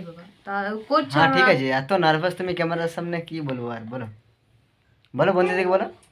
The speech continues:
Speaker 1: তো বন্ধুরা, দাঁড়াও, ভালো করে বসি। আমার ভয়টা ভাঙছে না বন্ধুরা।
Speaker 2: হ্যাঁ, দেখো, আমাদের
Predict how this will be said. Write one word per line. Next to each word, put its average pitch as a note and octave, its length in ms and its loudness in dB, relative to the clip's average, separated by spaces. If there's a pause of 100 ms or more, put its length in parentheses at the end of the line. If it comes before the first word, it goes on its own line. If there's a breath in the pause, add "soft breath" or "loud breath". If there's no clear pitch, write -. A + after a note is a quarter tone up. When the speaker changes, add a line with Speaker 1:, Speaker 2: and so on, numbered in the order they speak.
(840)
Speaker 1:
তো - 60 -12 (120)
বন্ধুরা, A3 420 -6 (840)
দাঁড়াও, G3+ 260 -6 (920)
ভালো G3+ 280 -10
করে G#3 240 -10
বসি। G3 300 -14 (3500 loud breath)
আমার B3 180 -2 (140)
ভয়টা A#3+ 320 -4 (120)
ভাঙছে G#3+ 440 -10
না A3 60 -10 (120)
বন্ধুরা। G#3+ 380 -16 (460)
Speaker 2:
হ্যাঁ, B2+ 180 2
দেখো, C#3+ 160 4 (120)
আমাদের C3+ 280 6